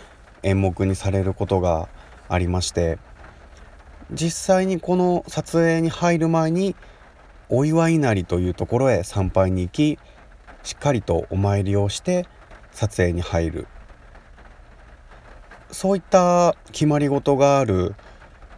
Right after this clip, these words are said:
お岩さんのお話なんですが、こちらは四谷怪談というタイトルですかね。で、中にはこういった参拝をするルールを、まあ、小馬鹿にしたり、守らなかったりした人が怪我をしたり、病気で亡くなったり、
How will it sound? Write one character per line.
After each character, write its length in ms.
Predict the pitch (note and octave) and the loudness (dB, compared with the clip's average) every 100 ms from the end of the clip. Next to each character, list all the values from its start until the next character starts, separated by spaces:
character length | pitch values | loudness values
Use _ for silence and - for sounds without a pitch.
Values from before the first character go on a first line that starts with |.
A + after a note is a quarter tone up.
| - - - - - - - | -20 -20 -20 -20 -20 -18 -4
お 120 | A2 | 0
岩 160 | G2+ F#2+ | 2 0
さ 160 | F#2 | -2
ん 80 | F2+ | -2
の 240 | E2+ E2 - | -2 -4 -4
お 40 | |
話 340 | E2+ F#2 F2+ F#2+ | -4 -4 -4 -2
な 100 | F2+ | -2
ん 60 | |
で 60 | D#2+ | -4
す 120 | F2+ | -4
が、 160 | F2+ E2+ | -4 -2
こ 160 | D#3+ | -4
ち 100 | - | 0
ら 120 | G#3+ | 2
は 100 | G3+ | 2
四 160 | E3 B2 | 0 -4
谷 320 | - D#3 D3+ | -4 -2 -2
怪 320 | - E3 D3 | -2 -2 -2
談 200 | F#2 E2+ - - | -2 -4 -6 -8
と 80 | F#2 | -6
い 40 | |
う 40 | F2+ | -4
タ 140 | F#2+ | -4
イ 60 | E2+ | -4
ト 100 | E2 | -8
ル 80 | |
で 100 | - | -10
す 80 | - | -10
か 100 | F2+ | -4
ね。 180 | G#2+ A2 - - - - - - - - | -4 -4 -8 -20 -20 -20 -20 -20 -20 -6
で、 80 | F#3+ | -2
中 260 | G3+ G#3+ G3 | 0 2 2
に 100 | F3 | 4
は 260 | D#3 C#3+ - - - - | 2 2 -2 -20 -20 -12
こ 160 | - E3+ | 0 2
う 40 | |
い 20 | E3 | 2
っ 40 | |
た 480 | - D#3+ D#3 D#3 D3+ | 4 6 6 4 2
参 280 | - D#3 C#3+ | -2 -2 2
拝 200 | D#3 D3+ | 2 2
を 80 | D3+ | 0
す 140 | - | 0
る 140 | C#3+ C#3+ | 0 4
ル 220 | D#3+ C#3+ | 4 4
ー 20 | |
ル 140 | G#2+ | 4
を、 280 | G2 F#2+ F#2+ - - - | 4 2 -2 -8 -20 -10
ま 60 | G#2+ | -6
あ、 20 | |
小 120 | - | 0
馬 160 | G2+ G2+ | 2 4
鹿 140 | G#2 | 4
に 160 | G#2 G2 | 2 0
し 80 | - | 2
た 160 | G2+ | 2
り、 220 | F#2 F2+ F#2+ | 2 0 -2
守 320 | G#2 A#2 B2+ | 0 2 0
ら 80 | A#2+ | 0
な 120 | G#2+ | 0
か 100 | G2+ | -2
っ 40 | |
た 120 | - F#2+ | -2 -2
り 120 | F#2+ | -2
し 100 | - | -4
た 100 | A2 | -4
人 220 | - C#3+ | -2 0
が 200 | D3+ D#3+ - - - | 0 0 -6 -20 -4
怪 120 | A#2 | 2
我 140 | G#2+ G2+ | 4 4
を 100 | F#2 | 0
し 100 | - | 0
た 160 | G2 | 0
り、 140 | F2 E2+ | 0 0
病 160 | G2 F#2 | 0 0
気 120 | G2+ | 0
で 100 | F#2+ | 0
亡 140 | F#2+ | -2
く 120 | - F#2+ | -2 -2
な 120 | F2+ | -2
っ 40 | - | -4
た 120 | F2+ | -4
り、 200 | E2+ | -4